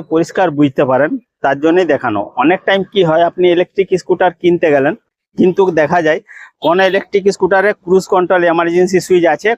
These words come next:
কোনোটাতে ক্রুজ সুইচ নেই, কোনোটাতে ব্যাক গিয়ার আছে, কোনোটাতে ব্যাক গিয়ার নেই। আর আমি যেভাবে ইলেকট্রিক স্কুটারগুলো আপনাদেরকে দেখাই, আপনারা এই চ্যানেলে দেখতে পান, টেকনিক্যাল বাংলা এমকে চ্যানেলে,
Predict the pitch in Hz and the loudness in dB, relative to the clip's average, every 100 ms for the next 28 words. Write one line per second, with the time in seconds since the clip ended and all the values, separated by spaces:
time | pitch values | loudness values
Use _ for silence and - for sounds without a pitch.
0 | - 151 160 165 175 - 156 170 - 170 | 0 0 0 -2 -4 -2 0 0 2 0
1 | 160 147 156 220 - _ _ 143 160 165 | 2 2 2 -2 -10 _ _ -2 0 -2
2 | - 160 135 139 139 156 156 147 180 180 | -2 0 0 -2 0 0 2 0 -2 -2
3 | 147 147 151 151 165 139 139 139 151 139 | 0 -2 -2 -2 -2 0 -2 0 -2 0
4 | 127 110 90 _ _ - 131 143 143 180 | 0 -2 -6 _ _ -4 -4 -2 -2 0
5 | 214 190 202 180 180 180 165 - 180 175 | 0 0 2 0 0 0 0 -2 -4 -2
6 | - 170 175 175 175 156 147 151 151 147 | -4 -2 0 2 2 0 -2 -4 0 0
7 | 127 123 151 143 127 135 135 135 131 143 | 0 -2 -2 -2 -2 -2 0 -2 -2 -2
8 | 143 143 120 123 - - 123 127 117 110 | 0 0 0 -4 -4 -4 -4 -2 -4 0
9 | 127 120 123 117 117 120 113 117 135 123 | 0 0 0 0 0 0 0 0 -4 -2
10 | 113 113 | -2 -2